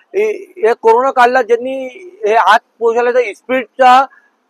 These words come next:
बाहेर होता बाराशे, आपला, अ, कुठे एकशे दोन व-, आपला एकशे वीस रुपये होता, त्यांनी बाराशे भावनी ते घेतला होता, अ, सॅनिटायझर, सॅनिटायझर घेतला होता. मग त्याच्यावरती चौकशी झाली, त्याच्यानंतर काय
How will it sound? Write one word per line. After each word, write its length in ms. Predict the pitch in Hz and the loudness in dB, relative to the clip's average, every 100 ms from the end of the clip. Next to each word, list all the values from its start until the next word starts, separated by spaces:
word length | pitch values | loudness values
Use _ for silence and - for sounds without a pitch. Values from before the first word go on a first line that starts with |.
| _ | _
बाहेर 340 | 156 180 202 254 | -2 2 4 4
होता 240 | 247 269 | 2 2
बाराशे, 420 | 226 220 254 247 | 2 2 2 0
आपला, 320 | 220 196 202 | 0 0 0
अ, 760 | 180 156 170 - - - 202 196 - | 2 2 0 -8 -20 -14 -6 -6 -4
कुठे 340 | 240 214 240 | -8 0 2
एकशे 220 | 240 - | 2 -2
दोन 200 | 247 254 | -2 0
व-, 460 | 254 254 240 226 208 | 4 4 2 0 0
आपला 240 | 196 - | 0 2
एकशे 180 | 233 240 | -2 -2
वीस 220 | 254 247 | -10 -10
रुपये 140 | 233 254 | -4 -2
होता, 160 | 247 | 0
त्यांनी 460 | 202 _ _ 226 254 | -2 _ _ -2 -2
बाराशे 420 | 233 214 247 277 | 2 2 2 2
भावनी 260 | 240 240 262 | 2 2 -2
ते 180 | 254 240 | -2 -2
घेतला 300 | 214 - 247 | -2 -2 0
होता, 280 | 226 208 147 _ _ _ | 4 2 2 _ _ _
अ, 400 | - - - - 175 | -18 -18 -14 -6 -2
सॅनिटायझर, 420 | 240 262 226 165 113 - | 0 2 2 0 -10 -4
सॅनिटायझर 440 | 220 254 247 240 | -2 0 0 0
घेतला 240 | 220 - | -2 -2
होता. 240 | 220 214 254 _ _ _ _ _ _ _ | -2 2 0 _ _ _ _ _ _ _
मग 180 | 190 262 | -2 -2
त्याच्यावरती 440 | 254 240 269 269 240 | 2 2 4 2 2
चौकशी 300 | 254 - 277 | 0 2 0
झाली, 180 | 247 | 0
त्याच्यानंतर 760 | 214 220 247 247 - 226 233 302 | -2 -4 -4 -6 -6 -6 2 2
काय 260 | 277 220 | 4 2